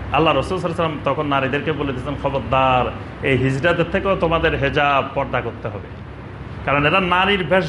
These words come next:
ধরে, কিন্তু এদের মধ্যে পুরুষের প্রবণতা আছে।" এটা, এবং শরীয়ত এদেরকে তিন ভাগে ভাগ করছে, যার মধ্যে পুরুষের অংশ বেশি সে পুরুষদের অন্তর্ভুক্ত, যার মধ্যে নারীর অংশ বেশি সে নারীদের অন্তর্ভুক্ত, যার মধ্যে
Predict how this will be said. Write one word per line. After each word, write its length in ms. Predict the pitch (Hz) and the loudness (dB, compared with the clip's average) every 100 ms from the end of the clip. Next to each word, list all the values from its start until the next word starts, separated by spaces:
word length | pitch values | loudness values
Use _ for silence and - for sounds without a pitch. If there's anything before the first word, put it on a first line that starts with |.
| 151 | 0
ধরে, 200 | 185 147 | 0 0
কিন্তু 200 | 139 139 | -2 -6
এদের 180 | 139 156 | -6 -4
মধ্যে 240 | 170 165 151 | -4 -4 -4
পুরুষের 360 | 151 175 175 185 - | 0 0 2 0 2
প্রবণতা 580 | 160 139 127 135 165 233 - - - - - | 2 2 0 2 0 0 -6 -10 -10 -10 -2
আছে।" 440 | 117 120 127 117 117 131 | 0 0 0 -2 -2 -2
এটা, 140 | 156 - 135 - - - | -2 -4 -6 -10 -10 -2
এবং 240 | 143 180 | 0 0
শরীয়ত 420 | 160 180 180 202 202 | 2 4 6 4 4
এদেরকে 340 | 185 190 208 | 0 0 -2
তিন 220 | 170 185 175 | 2 2 4
ভাগে 200 | 180 170 | 2 2
ভাগ 160 | 143 - | 0 0
করছে, 240 | 131 - - - - - - - - - - - 117 110 | -4 -4 -10 -10 -10 -12 -12 -14 -12 -12 -10 -8 -6 0
যার 200 | 147 170 | 2 4
মধ্যে 260 | 165 160 190 | 2 0 -2
পুরুষের 400 | 180 180 180 196 | -2 -2 -2 -4
অংশ 200 | 180 185 | -2 -4
বেশি 300 | 180 180 180 | -4 -4 -2
সে 140 | 180 | -2
পুরুষদের 440 | 165 156 143 151 | 0 0 2 2
অন্তর্ভুক্ত, 500 | 143 123 123 107 - 85 - - - - | 2 0 0 -2 -4 -8 -8 -10 -10 -4
যার 200 | 147 156 156 | 2 2 2
মধ্যে 240 | 160 190 | 2 0
নারীর 320 | 175 170 165 | 2 2 2
অংশ 200 | 160 160 | 0 -2
বেশি 240 | 180 170 180 | -2 -2 -2
সে 140 | 165 | -2
নারীদের 360 | 151 147 143 147 | 0 0 0 -4
অন্তর্ভুক্ত, 460 | 127 123 107 - - - - - 120 | -4 -4 -6 -8 -10 -12 -12 -10 -2
যার 260 | 143 165 165 | 2 2 2
মধ্যে 540 | 165 131 196 220 | -2 -4 -2 -2